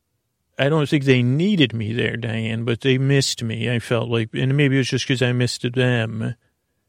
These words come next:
But because that was good to help them talk it out, uh, for them to find their own solutions. And so they were there talking to me,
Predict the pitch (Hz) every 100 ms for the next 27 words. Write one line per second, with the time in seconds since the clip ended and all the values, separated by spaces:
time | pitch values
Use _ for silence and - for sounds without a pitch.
0 | _ _ _ - 160 156 147 151 151 -
1 | 151 127 120 110 143 127 135 127 117 147
2 | 131 120 123 117 123 123 107 117 110 113
3 | 120 131 123 143 127 135 127 110 139 127
4 | 120 117 135 139 - 120 113 113 - 117
5 | 113 117 - - _ _ _ _ _ _
6 | _ _ 156 131 165 160 156 156 139 147
7 | 143 - 143 131 131 - 117 107 127 113
8 | 113 117 113 101